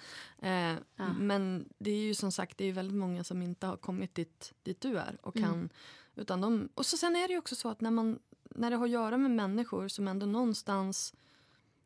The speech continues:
Speaker 1: det handlar om deras privatperson, då är det svårt att vara så här: "Nej, men vet du vad? Jag är faktiskt värd mycket." Vi har
Speaker 2: Mm.
Speaker 1: en väldigt stark jantelag i det här landet.
Speaker 2: Det har vi. Det har vi. Men jag tror det gäller bara att stå på sig.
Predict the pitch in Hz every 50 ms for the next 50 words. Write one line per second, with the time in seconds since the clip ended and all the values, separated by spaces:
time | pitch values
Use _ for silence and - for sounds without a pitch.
0 | _ _ _ _ - - 202 220 220 208 202 202 202 190 196 190 185 - - -
1 | - 208 196 190 208 202 190 - - - - 202 - - 254 220 214 226 247 269
2 | - - _ _ _ _ _ _ _ _ _ _ _ _ _ _ _ _ _ _
3 | _ _ _ _ _ _ _ _ _ _ _ _ _ _ - - _ - - 208
4 | 226 240 240 262 311 294 240 - - - 226 294 285 196 190 175 - - 175 175
5 | - - - 185 180 - - 180 190 202 254 294 262 285 247 269 262 254 240 220
6 | 240 233 - 320 269 214 180 170 180 208 233 277 302 277 - 202 - - - 180
7 | - 190 185 175 175 175 175 180 190 190 208 190 - _ _ - 233 - 208 214
8 | 247 240 220 269 262 240 226 190 - 262 262 208 208 226 - - - 185 180 170
9 | - 185 175 175 - 180 190 185 - - - 160 160 - - - - - - -
10 | - - - - - - - - - - - - - 226 233 220 214 196 170 180
11 | - 190 185 185 - - - - - _ _ _ _ _ _ - 208 220 214 196
12 | 180 165 165 170 180 185 196 226 214 214 226 226 240 233 - 269 247 233 226 233
13 | 233 233 233 240 233 233 262 240 226 220 202 - - - 226 - - - 233 202
14 | 175 170 165 - - 220 151 - 175 202 -